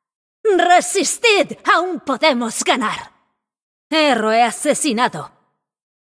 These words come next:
Héroe asesinado. Héroe asesinado. ¡Mega asesinato! El equipo azul ha destruido un fuerte. El equipo rojo ha destruido un fuerte.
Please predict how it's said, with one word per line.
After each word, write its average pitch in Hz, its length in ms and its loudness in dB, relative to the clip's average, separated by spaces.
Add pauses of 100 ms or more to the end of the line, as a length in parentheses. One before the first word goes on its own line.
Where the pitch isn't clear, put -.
(100)
Héroe 285 640 2
asesinado. 277 880 0 (800)
Héroe 370 640 2
asesinado. 285 1080 -2 (760)
¡Mega 392 560 2
asesinato! 370 800 0 (760)
El 254 240 2
equipo 311 460 -2
azul 208 520 0
ha 240 120 2
destruido 226 680 -2
un 175 100 -4
fuerte. 160 520 -4 (760)
El 247 220 2
equipo 285 500 -2
rojo 220 500 0
ha 220 140 4
destruido 220 600 -2
un 175 80 -4
fuerte. - 520 -6